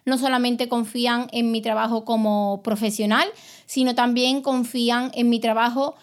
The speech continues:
eh, y en la persona que hay detrás de, pues, bueno, de la, de la formación y, y de lo profesional, que soy yo, que soy María José, y que si algo me caracteriza, y esto lo digo yo de mí porque,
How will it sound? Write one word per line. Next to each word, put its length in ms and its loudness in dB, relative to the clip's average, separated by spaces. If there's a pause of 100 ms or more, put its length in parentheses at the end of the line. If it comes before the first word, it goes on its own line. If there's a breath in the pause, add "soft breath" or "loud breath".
(320 loud breath)
eh, 420 2
y 100 2
en 100 6
la 160 4
persona 640 0
que 160 0
hay 260 2
detrás 480 0
de, 580 2
pues, 200 -2
bueno, 240 0
de 100 -2
la, 360 -2
de 120 -2
la 120 -2
formación 840 0
y, 240 -2
y 100 0
de 120 0
lo 120 0
profesional, 720 -2
que 280 -4
soy 280 0
yo, 200 2
que 100 -4
soy 140 -2
María 260 0
José, 400 -2 (400 loud breath)
y 140 0
que 460 4
si 300 0
algo 300 4
me 140 0
caracteriza, 800 -2
y 80 0
esto 220 -2
lo 120 2
digo 280 2
yo 240 2
de 160 0
mí 220 2
porque, 580 -6